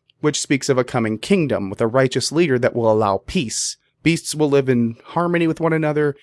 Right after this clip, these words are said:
It's basically referencing the second coming. The story inside was written by Kevin Smith, penciled by Joe Quesada, inked by Jimmy Palmiotti,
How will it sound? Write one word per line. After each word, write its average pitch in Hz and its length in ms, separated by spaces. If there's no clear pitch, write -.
It's - 180
basically 170 500
referencing 123 560
the 135 60
second 104 540
coming. 123 420
The 143 80
story 294 240
inside 226 260
was 143 200
written 190 260
by 175 160
Kevin 147 300
Smith, - 500
penciled 156 380
by 120 140
Joe 117 220
Quesada, 160 680
inked 240 280
by 139 140
Jimmy 147 440
Palmiotti, 156 800